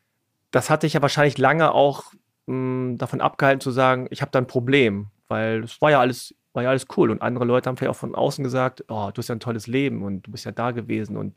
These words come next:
diese tollsten Sachen gegessen und getrunken“ und so weiter. Ähm, wann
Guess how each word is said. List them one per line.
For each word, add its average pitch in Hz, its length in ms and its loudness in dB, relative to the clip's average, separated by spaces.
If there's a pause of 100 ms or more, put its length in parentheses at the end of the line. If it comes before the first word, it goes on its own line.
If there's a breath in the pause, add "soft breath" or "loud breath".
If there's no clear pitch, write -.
(160)
diese 117 320 -6
tollsten 123 300 -2
Sachen 131 220 -4
gegessen 117 380 -4
und 104 80 -8
getrunken“ - 460 -4
und 101 120 -8
so 113 120 -6
weiter. 104 340 -6 (760 loud breath)
Ähm, 110 360 -2 (1400)
wann 151 340 2